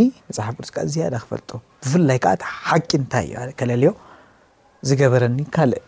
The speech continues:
ናይ ቤተ ክርስቲያን ተመክሮታት ድሓር ዘማዕበልክዎ ኣሎ ማለት እዩ። ሕጂ ኣብዚ ጉዕዞ እዚ ግን ኣብ፣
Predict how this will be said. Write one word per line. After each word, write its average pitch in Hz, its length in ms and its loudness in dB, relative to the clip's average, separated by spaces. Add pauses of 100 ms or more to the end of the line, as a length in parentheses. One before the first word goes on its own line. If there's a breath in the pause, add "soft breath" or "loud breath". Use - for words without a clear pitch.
(200)
ናይ 127 200 -6
ቤተ 117 160 -8
ክርስቲያን 120 320 -6
ተመክሮታት 127 520 -2 (520)
ድሓር 120 240 -2
ዘማዕበልክዎ 117 600 0
ኣሎ 143 300 4
ማለት 98 300 -8
እዩ። - 100 -20 (240)
ሕጂ 117 160 -6
ኣብዚ 123 220 0
ጉዕዞ 139 240 -4
እዚ 170 140 4
ግን 233 160 2 (640 loud breath)
ኣብ፣ 131 280 2